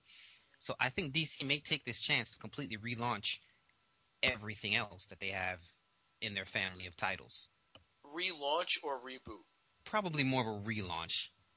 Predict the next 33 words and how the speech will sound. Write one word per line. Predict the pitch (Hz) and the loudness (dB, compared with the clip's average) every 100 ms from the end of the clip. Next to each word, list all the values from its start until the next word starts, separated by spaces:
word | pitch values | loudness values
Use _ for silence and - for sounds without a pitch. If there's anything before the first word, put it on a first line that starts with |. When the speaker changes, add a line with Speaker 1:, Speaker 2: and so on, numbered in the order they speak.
| - | 0
Speaker 1:
Uh, | 127 127 | 2 6
uh, | 156 | 6
let | 175 | 4
me | |
say | 180 143 | 6 4
relaunch, | 120 117 92 90 | 6 4 2 0
not | 139 | -2
really | 123 110 | 0 -2
reboot. | 104 113 104 104 - - | 0 -4 -4 -10 -14 -4
Probably, | 139 135 135 120 135 _ _ _ _ _ _ - | -2 0 0 -2 -6 _ _ _ _ _ _ -10
no, | 254 359 381 - _ | -2 0 0 -8 _
I'm | - 254 | -4 2
gonna | 254 | 4
give | 240 | 4
it | 180 | 4
both. | 214 - | 2 2
Some, | - 196 170 | 2 2 2
some | - 214 | 2 2
books | 180 - | 2 0
are | |
probably | 170 190 240 139 | 2 2 4 6
gonna | 127 117 | 6 4
be | 117 117 | 2 2
relaunched | 117 120 117 117 117 | 4 4 4 2 -2
and | 117 | -2
some | 139 | -2
things | 139 135 | -2 -2
are | 131 | -4
probably | - 147 147 | 2 4 4
gonna | 107 107 | 0 2
be | 110 | 2
rebooted | 107 113 127 147 90 | 2 0 0 -2 -2
because | 95 - 101 104 | -4 0 2 2